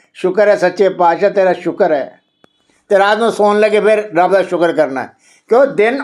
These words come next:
ਔਰ ਰਾਤ ਅਸੀਂ ਦਾਈ ਨੂੰ ਵੀ ਕੁਛ ਪੈਸੇ ਦਿੰਦੇ ਹਾਂ ਕਿ ਨਹੀਂ? ਤੇ ਇਹ ਤੇ ਸਾਡੀ ਦਾਈ ਤੋਂ ਜ਼ਿਆਦਾ ਸਾਡੀ ਮਾਂ ਵਾਂਗਾ ਸਾਡੀ ਪ੍ਰਤਪਾਲ ਹੋ ਰਹੀ ਆ, ਤੇ ਸਾਨੂੰ ਸਵੇਰੇ ਸ਼ਾਮ ਸਾਨੂੰ ਸ਼ੁਕਰਾਨਾ ਅਦਾ ਕਰਨਾ ਹੈਗਾ।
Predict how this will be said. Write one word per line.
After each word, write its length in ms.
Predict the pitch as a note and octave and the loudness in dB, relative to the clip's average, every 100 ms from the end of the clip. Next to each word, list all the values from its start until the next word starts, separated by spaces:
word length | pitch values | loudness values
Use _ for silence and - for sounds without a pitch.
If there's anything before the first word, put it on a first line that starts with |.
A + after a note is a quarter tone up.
| - | -2
ਔਰ 100 | F#3+ | 0
ਰਾਤ 400 | F3+ C#3+ - - | 0 -2 -6 -6
ਅਸੀਂ 240 | F#3 E3+ | -2 0
ਦਾਈ 220 | D3+ D#3 | 0 0
ਨੂੰ 120 | E3+ G3+ | 0 0
ਵੀ 80 | |
ਕੁਛ 160 | G3+ G3 | 0 0
ਪੈਸੇ 320 | - D#3+ E3+ | 0 -2 0
ਦਿੰਦੇ 340 | D3 D3+ F3 E3 | -2 -2 -2 -2
ਹਾਂ 100 | F3+ | -2
ਕਿ 120 | G3 | -2
ਨਹੀਂ? 280 | F#3 E3+ D3 _ _ _ _ _ | -4 -6 -10 _ _ _ _ _
ਤੇ 80 | F#3 G3 | -8 -4
ਇਹ 100 | G3+ | -2
ਤੇ 280 | A3 A3 - _ _ _ _ - | 0 -2 -6 _ _ _ _ -8
ਸਾਡੀ 280 | - F3+ | -2 0
ਦਾਈ 300 | G3+ D#3 E3+ | 0 0 0
ਤੋਂ 120 | F#3+ G3 | 0 0
ਜ਼ਿਆਦਾ 240 | F#3 G3+ | 2 0
ਸਾਡੀ 180 | F3+ F#3 | 0 -2
ਮਾਂ 380 | E3 D3+ E3+ G#3 | -2 0 0 0
ਵਾਂਗਾ 260 | G3+ G3+ | 0 -2
ਸਾਡੀ 440 | F3 F#3+ G3 F#3+ - _ _ _ _ _ - | 0 0 0 -2 -12 _ _ _ _ _ -8
ਪ੍ਰਤਪਾਲ 480 | F3 - F3+ F3 | -8 -4 0 0
ਹੋ 120 | E3+ E3 | 2 0
ਰਹੀ 220 | E3 E3 | 0 0
ਆ, 280 | G#3+ D3+ - _ _ _ _ _ _ _ _ _ _ _ | -2 -4 -10 _ _ _ _ _ _ _ _ _ _ _
ਤੇ 60 | D#3+ | -6
ਸਾਨੂੰ 540 | C#3+ F#3 F#3+ A3 - - _ _ _ _ - | -2 -2 0 -4 -6 -12 _ _ _ _ -20
ਸਵੇਰੇ 500 | - F3 G#3+ B3 A#3+ | -6 0 2 2 2
ਸ਼ਾਮ 340 | - G#3+ A3 | 0 0 0
ਸਾਨੂੰ 220 | G3+ A3 | -2 -2
ਸ਼ੁਕਰਾਨਾ 540 | G3+ F#3+ F#3 F3+ G3 D#3+ | -2 -2 0 0 -2 -2
ਅਦਾ 180 | D#3+ E3 | 0 0
ਕਰਨਾ 320 | C#3+ A#2+ G#2+ | -2 -4 -10
ਹੈਗਾ। 240 | G2 F#2 | -14 -20